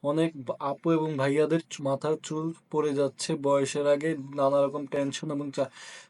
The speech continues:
মানসিক চাপের কারণে তাদের গোসল করার বা শ্যাম্পু করার সময় দেখবেন হাতের মধ্যে শ্যাম্পু, হাত ব্যব-, হাত মাথায় দিলেই অকারণে অতিরিক্ত পরিমাণ চুল পড়ে যাচ্ছে। তাদের জন্য বিশেষ একটি শ্যাম্পু নিয়ে আসছি,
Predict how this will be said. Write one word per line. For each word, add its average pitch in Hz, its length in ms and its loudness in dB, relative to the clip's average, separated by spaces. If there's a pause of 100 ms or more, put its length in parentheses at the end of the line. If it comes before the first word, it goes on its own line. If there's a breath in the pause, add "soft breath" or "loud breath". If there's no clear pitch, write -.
মানসিক 143 420 0
চাপের 156 340 2
কারণে 156 340 0
তাদের 151 300 2 (460 loud breath)
গোসল 143 340 0
করার 147 300 4
বা 139 260 4
শ্যাম্পু 139 340 -2
করার 143 200 2
সময় 156 280 -4
দেখবেন 143 320 -2
হাতের 139 280 -2
মধ্যে 156 220 -6 (460 loud breath)
শ্যাম্পু, - 520 -2
হাত 151 340 6
ব্যব-, 147 280 0
হাত 151 280 4 (240)
মাথায় 151 320 2
দিলেই 156 360 2 (140)
অকারণে 160 420 2
অতিরিক্ত 165 500 -4
পরিমাণ 156 360 -2
চুল 151 220 -4
পড়ে 147 220 0
যাচ্ছে। 147 300 -2
তাদের 160 320 0
জন্য 160 200 -6
বিশেষ 160 380 -4
একটি 151 180 -10
শ্যাম্পু 151 320 -4
নিয়ে 156 160 0
আসছি, 202 380 0